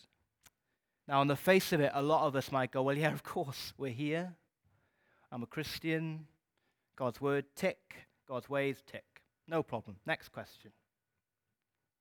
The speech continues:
But there's a lot within that. Committed to God's words and committed to God's ways. This includes stepping out in faith when we don't understand the full picture,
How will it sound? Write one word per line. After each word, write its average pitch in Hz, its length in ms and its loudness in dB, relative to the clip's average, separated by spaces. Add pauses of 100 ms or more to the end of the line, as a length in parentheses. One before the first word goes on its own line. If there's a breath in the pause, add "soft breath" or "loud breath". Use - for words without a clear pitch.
(2250)
But 190 140 0
there's 202 160 2
a 220 60 4
lot 247 340 4
within 208 400 4
that. - 240 -10 (1900 soft breath)
Committed 220 480 0
to - 180 -6
God's 151 320 2
words 117 520 -4
and 135 120 -6
committed 160 380 -6
to 143 80 -6
God's 143 320 -2
ways. 120 540 -4 (1500 soft breath)
This 262 200 6
includes 214 360 6
stepping 185 340 2
out 170 160 4
in 160 100 0
faith 170 380 2
when 151 80 0
we 147 80 0
don't 160 180 6
understand 151 580 0
the 135 60 0
full 143 220 -2
picture, - 460 -12